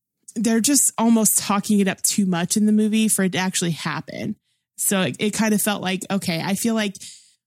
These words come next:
they keep, they keep, it's almost like they wanna psych you out a little bit and make you think that that might be what happens and then it doesn't. So I'm hoping it doesn't happen in the next movie, but that was, that was the only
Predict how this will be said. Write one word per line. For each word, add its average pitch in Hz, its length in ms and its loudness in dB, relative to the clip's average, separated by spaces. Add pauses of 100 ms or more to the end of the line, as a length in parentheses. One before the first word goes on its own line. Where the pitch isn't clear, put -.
(160)
they 226 220 0
keep, 262 440 2 (420)
they 208 200 0
keep, - 340 0
it's 226 160 2
almost 254 220 4
like 233 180 0
they 220 100 4
wanna 214 360 4
psych 196 340 0
you 196 120 2
out 165 180 -2
a 180 40 -2
little 180 280 -2
bit 120 340 -6 (400)
and 180 260 0
make 180 200 0
you 185 80 2
think 208 340 0
that 180 80 -12
that 190 140 -2
might 185 160 0
be 180 80 0
what 175 140 0
happens 170 420 -2
and 165 100 -2
then 160 80 -4
it 131 140 -8
doesn't. 165 360 -4 (280)
So 214 220 0
I'm 208 140 2
hoping 339 320 0
it 285 120 2
doesn't 202 260 2
happen 185 360 0
in 180 100 2
the 175 40 2
next 170 320 0
movie, 170 280 0
but 170 160 -6
that 202 180 -4
was, 190 320 0 (640)
that 220 240 0
was 233 160 2
the 214 160 2
only 196 640 2